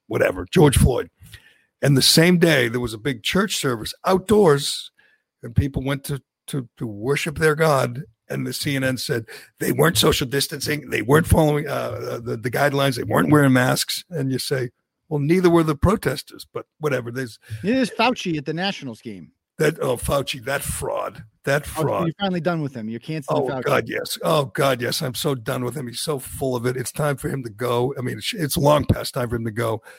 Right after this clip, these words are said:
Speaker 1: Saying, you know, "Now you gotta wear masks and this thing will never end." And he's literally sitting right next to two people, not distancing. He's literally not wearing his mask. And by the way, he could, it could be the second worst, uh, first pitch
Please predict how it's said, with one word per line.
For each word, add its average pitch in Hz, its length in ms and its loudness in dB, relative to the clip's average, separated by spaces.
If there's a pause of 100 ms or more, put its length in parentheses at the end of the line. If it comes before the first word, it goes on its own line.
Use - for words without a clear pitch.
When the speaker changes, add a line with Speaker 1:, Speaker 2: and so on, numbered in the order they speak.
(120)
Speaker 1:
Saying, 147 360 0
you 135 60 2
know, 131 140 2 (140)
"Now 139 180 0
you 131 180 2
gotta 131 180 2
wear 123 160 2
masks 120 400 0
and 127 100 -10
this 127 120 -8
thing 135 160 -6
will 123 100 -4
never 123 300 -2
end." 123 180 -2
And 127 100 -6
he's 123 220 -6 (320)
literally 147 540 6
sitting 165 480 2
right 151 280 0
next 160 280 -8
to 147 80 -10
two 180 180 2
people, 139 340 0
not 135 280 -2
distancing. 135 580 -4 (420)
He's 120 200 -12
literally 156 540 4
not 151 180 4
wearing 147 200 6
his 131 120 2
mask. 113 520 -2
And 127 180 -8
by 127 120 -2
the 131 100 -4
way, 127 180 -2
he 123 120 -10
could, 147 360 -10
it 139 160 -10
could 151 180 -6
be 143 100 -2
the 120 140 -6
second 160 560 -8
worst, 135 400 -4 (880)
uh, 120 420 -6 (580)
first 151 320 0
pitch - 580 0